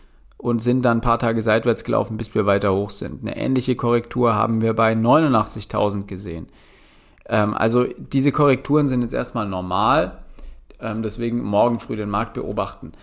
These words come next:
Die Altcoins, das ist eine ganz, ganz, ganz, ganz schwierige Geschichte meiner Meinung nach. Ich habe mir für diesen Bullrun vorgenommen,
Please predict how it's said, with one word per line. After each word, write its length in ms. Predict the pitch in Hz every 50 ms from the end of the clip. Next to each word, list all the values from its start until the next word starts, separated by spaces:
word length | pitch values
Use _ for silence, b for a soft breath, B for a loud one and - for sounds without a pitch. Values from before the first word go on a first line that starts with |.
| b b b b b b -
Die 200 | 135 - - -
Altcoins, 880 | 117 147 190 180 - - - - 104 85 76 67 - - - - - - - - - -
das 220 | - 123 139 139 143
ist 120 | - -
eine 100 | 127 117
ganz, 520 | 117 - - 113 127 151 147 - - -
ganz, 400 | - 123 120 123 120 - - -
ganz, 360 | - 120 110 117 117 - - -
ganz 280 | 110 101 107 - -
schwierige 580 | - - 123 117 117 131 135 117 120 117 110 107
Geschichte 380 | 107 - - - - - -
meiner 300 | - 98 92 92 92 87
Meinung 280 | 82 80 85 85 - 87
nach. 280 | 82 85 101 - - B B B B B B B B B
Ich 200 | - - 147 -
habe 160 | 175 - - 165
mir 120 | 165 160
für 140 | - 151 135
diesen 380 | 123 156 170 180 175 180 151
Bullrun 420 | 147 156 160 165 165 156 151 143 139
vorgenommen, 720 | - - 143 143 135 131 113 104 98 98 104 117 147 165